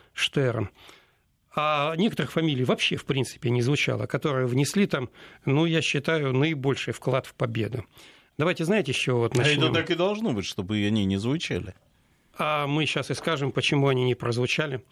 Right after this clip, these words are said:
Speaker 2: Ну,
Speaker 1: Э,
Speaker 2: так.
Speaker 1: вот начнем мы, знаете, с какой интересной фигуры, э, которая, э, од-, э, скажем так, одна из главных действующих лиц на Халхинголе. Все-таки у Жукова был начальник штаба, правильно? Начальник штаба вносит,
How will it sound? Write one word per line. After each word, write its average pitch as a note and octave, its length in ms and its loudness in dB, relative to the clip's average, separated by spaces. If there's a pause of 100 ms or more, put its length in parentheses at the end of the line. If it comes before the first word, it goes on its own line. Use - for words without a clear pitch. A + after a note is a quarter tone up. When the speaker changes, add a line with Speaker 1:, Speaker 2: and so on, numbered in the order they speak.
(540)
Speaker 2:
Ну, E2 60 -4
Speaker 1:
Э, C3 480 2
Speaker 2:
так. C#3 180 0
Speaker 1:
вот F3 260 -2
начнем F3 400 2
мы, D#3+ 80 2
знаете, E3 260 2
с - 40 -6
какой C#3 240 -2
интересной B2 440 -2
фигуры, C#3 640 2
э, A#2+ 320 0
которая, C3+ 680 0
э, C3+ 760 -4 (680)
од-, C3+ 260 -6 (100)
э, D3+ 160 0
скажем C#3 340 -2
так, C#3 200 -4
одна C#3+ 260 0
из B2+ 80 -4
главных C#3 420 -2
действующих C3+ 640 -2 (400)
лиц D3 360 0
на D#3 420 0
Халхинголе. C3+ 760 0 (380)
Все-таки G#3+ 300 -4
у D#3 100 2
Жукова C#3+ 360 2
был E3 180 2
начальник D#3 460 0
штаба, - 240 -8 (140)
правильно? D#3 380 0
Начальник C3 420 0
штаба D3+ 240 -2
вносит, C#3+ 440 0